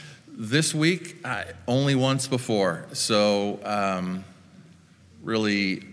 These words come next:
uh, again, a good week for me, 'cause it was a relatively unfamiliar text and passage to think through and work on.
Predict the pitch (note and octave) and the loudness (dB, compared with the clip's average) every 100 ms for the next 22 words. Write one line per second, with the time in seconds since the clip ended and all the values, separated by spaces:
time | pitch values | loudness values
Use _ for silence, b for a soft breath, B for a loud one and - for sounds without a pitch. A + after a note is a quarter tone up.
0 | - F#2+ F#2+ F#2 F2 - G2+ F#2 G#2 G2+ | -8 -4 -2 -2 -4 -6 -4 0 0 2
1 | F#2 - F2 G#2+ G2+ G#2+ A2 A2 G2+ G2+ | 0 -2 0 0 2 0 0 -2 0 2
2 | C3+ D3 B B B - G2 G2 G2 F#2 | 0 -2 B B B -6 -4 -4 -2 -2
3 | F2 F2+ E2+ F2+ F2+ F#2 F#2+ E2+ F2 E2+ | -2 -4 -2 -2 -2 -2 -4 -4 -2 -2
4 | E2+ F2 - F2 F2 F2 F2 E2 D#2+ - | -2 -4 -4 -4 -2 -2 -2 -2 -4 -6
5 | - F2 - - - D#2+ D#2+ E2 D#2+ E2+ | -4 -4 -4 -8 -6 -6 -4 -4 -4 -6
6 | D#2+ - E2+ E2+ E2 - E2+ E2 D#2+ E2 | -8 -10 -8 -8 -8 -8 -6 -6 -6 -8
7 | D#2+ D#2+ D2+ D#2 D#2 | -6 -8 -8 -10 -10